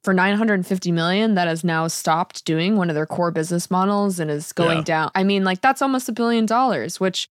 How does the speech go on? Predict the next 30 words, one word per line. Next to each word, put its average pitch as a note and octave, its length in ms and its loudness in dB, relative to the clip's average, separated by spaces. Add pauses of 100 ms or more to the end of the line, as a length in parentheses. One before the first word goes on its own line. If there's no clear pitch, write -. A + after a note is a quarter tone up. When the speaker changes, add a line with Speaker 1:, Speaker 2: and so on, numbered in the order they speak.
Speaker 1:
at G#3 140 4
that A3 180 4
time, E3+ 440 0 (120)
or F#3 240 4
back E3 340 0
in, E3 80 -6
say, E3+ 160 -4
twenty E3+ 300 -4
twenty, D#3+ 240 -4
twenty D#3 240 -4
twenty-one, F3+ 400 2
we'd F3 100 2
all E3+ 140 2
be E3 100 0
like, D#3+ 220 0
"Oh C#4+ 100 4
yeah, D4 240 6
a G#3 40 4
billion A3 240 2
dollars, F#3+ 260 2
whatever." F#3+ 360 2 (140)
But, A#3 140 2
like, G#3 340 4 (100)
this C#4+ 300 0
is, F4 180 0
like, C#4+ 320 0 (140)
a A3+ 80 2
very A#3+ 300 2
different G#3 340 -2
market. F3 560 -2